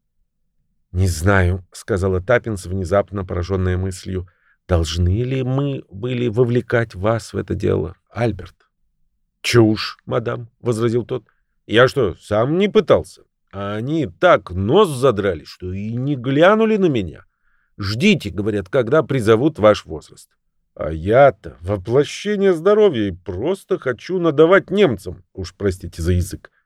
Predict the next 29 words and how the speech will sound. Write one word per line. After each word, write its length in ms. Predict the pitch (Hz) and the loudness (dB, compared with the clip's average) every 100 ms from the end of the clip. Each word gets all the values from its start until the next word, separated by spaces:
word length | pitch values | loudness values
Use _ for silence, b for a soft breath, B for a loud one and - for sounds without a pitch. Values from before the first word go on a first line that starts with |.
| _ _ _ - | _ _ _ -8
Просто 420 | 80 82 - 85 | -4 -4 -6 -12
скажите, 560 | - 95 95 90 104 - | -6 -4 -4 -6 -12 -8
как 440 | 139 175 170 - | 2 4 4 2
я 300 | - 87 131 | -16 -4 -2
им 220 | 101 127 107 | -2 -4 -6
могу 500 | 95 127 143 147 90 | -4 -4 -2 -2 2
палку 460 | 180 113 87 90 | 4 4 0 -14
в 80 | - | -6
колесо 440 | 170 170 139 123 | -2 -2 -2 -4
вставить 460 | 90 - 180 190 107 | -4 2 2 2 -2
и 40 | |
поломать 500 | 90 113 107 104 160 | -4 -2 0 0 -2
им 100 | 175 | -4
всё 180 | 117 95 | -6 -8
дело, 460 | 76 92 160 202 196 | -6 -2 2 4 2
и 240 | - 113 | 0 -10
я 720 | 98 90 90 90 95 131 139 | -8 -8 -6 -4 0 2 2
ваш. 580 | 95 92 135 147 - - _ _ _ _ - | 2 2 2 0 -6 -20 _ _ _ _ -4
Как 220 | 87 85 | 0 0
в 200 | 87 82 | 0 0
газетах 440 | 92 87 87 85 | 2 2 0 -2
пишут, 340 | 92 87 92 - b b b | -6 -6 -8 -8 b b b
мы 200 | - 82 | -12 -10
теперь 320 | - 92 98 | -8 -4 -2
боремся 680 | 87 110 120 110 95 110 107 - _ | 0 2 4 2 0 0 0 -8 _
с 200 | - - | -20 -8
пятой 600 | 110 113 139 101 123 120 | 2 6 6 4 -4 -4
колонной, 880 | - 95 98 123 165 123 87 - - | -4 -2 -2 0 0 0 -2 -10 -20
хотя 440 | - 87 82 78 | -12 -10 -6 -8